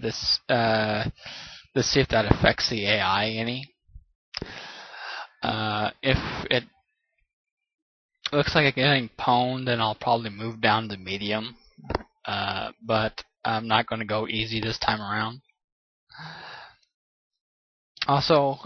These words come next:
uh, here's the gameplay feature that I was talking about. That was a change.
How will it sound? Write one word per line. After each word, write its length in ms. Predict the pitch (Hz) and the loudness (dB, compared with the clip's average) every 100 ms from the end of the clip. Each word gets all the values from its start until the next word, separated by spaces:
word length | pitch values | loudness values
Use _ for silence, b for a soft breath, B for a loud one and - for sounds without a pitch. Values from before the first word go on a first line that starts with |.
| - | 2
uh, 160 | 123 | 6
here's 380 | 120 160 165 - - | 6 6 4 2 -4
the 80 | 135 | 2
gameplay 480 | 135 127 123 117 104 | 6 4 4 0 2
feature 360 | 104 - 156 | 0 0 -2
that 100 | 156 | 0
I 80 | 131 | 0
was 120 | 107 | 0
talking 300 | - 143 - | 0 -2 2
about. 140 | 107 127 | 2 4
That 80 | 120 | 2
was 160 | 107 | 0
a 60 | 107 | -4
change. 440 | - 107 107 156 | -2 0 0 -2